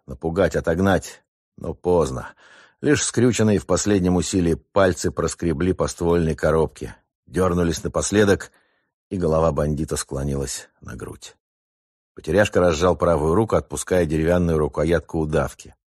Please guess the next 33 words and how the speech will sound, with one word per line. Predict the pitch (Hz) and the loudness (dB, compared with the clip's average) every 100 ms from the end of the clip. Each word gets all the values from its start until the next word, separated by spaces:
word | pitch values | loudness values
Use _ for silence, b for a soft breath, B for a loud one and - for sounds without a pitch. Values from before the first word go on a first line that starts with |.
| _ | _
Потянув | - 92 104 107 | -8 0 2 2
ее | 110 101 | 2 4
другой | 101 95 95 101 | 4 4 4 4
рукою, | 92 78 123 123 120 107 - _ | 4 2 4 6 6 4 -2 _
правой | - 90 104 101 76 | -2 2 4 4 0
придержал | 82 80 82 90 87 | -2 0 2 2 2
тело, | - 104 104 90 | 0 0 2 0
чтобы | - 85 87 | -2 0 2
оно | 90 | 2
не | 90 | 2
упало | 85 73 87 87 | 0 0 2 2
на | 87 104 | 2 0
землю. | 78 78 67 62 - _ _ _ _ _ | 0 -2 -4 -8 -16 _ _ _ _ _
Свернул | - 80 87 107 | -6 -2 2 2
в | - | 2
кольцо | 95 90 104 | 2 2 2
металлическую | 98 87 92 87 82 - 82 | 2 2 2 0 -2 0 0
струну | - 85 85 98 110 | 0 0 2 2 0
и | 87 | 0
убрал | 82 76 87 87 | -2 2 2 4
ее | 87 | 2
в | - | 0
подсумок. | 82 73 - 69 64 64 - _ b b b b b b | -4 -4 -6 -8 -10 -12 -20 _ b b b b b b
Поднял | 123 123 117 | 0 4 4
с | 98 | 4
земли | 92 95 107 | 2 2 2
свое | - 95 92 | 2 4 4
оружие | 90 85 107 101 101 | 2 2 2 2 2
и | 120 | 0
бесшумно | 110 82 - 101 92 85 71 - | -2 -4 -4 -2 0 0 -4 -10
исчез | 73 - - 82 - | -10 -8 -4 -4 -4
в | |
лесу. | 71 - - 60 | -6 -6 -10 -14